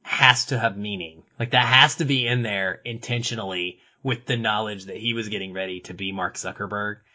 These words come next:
Uh, the, the writers have also mentioned how they feel like Deadpool would fit into this world perfectly.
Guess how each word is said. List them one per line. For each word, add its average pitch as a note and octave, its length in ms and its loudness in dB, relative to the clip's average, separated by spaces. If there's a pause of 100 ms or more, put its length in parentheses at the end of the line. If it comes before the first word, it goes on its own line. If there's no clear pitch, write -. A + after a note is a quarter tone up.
(340)
Uh, B2 340 -2
the, E3 240 4
the D#3 140 4
writers E3 340 8
have B2 100 0
also A#2+ 320 -2
mentioned A2 440 -6
how G2+ 180 -4
they G#2 160 -4
feel A#2+ 180 -2
like G2 200 -4
Deadpool G2 400 -8
would F#2 140 -10
fit G#2+ 180 -8
into A2 180 -6
this B2 240 -2
world C3+ 240 0
perfectly. C#3+ 640 0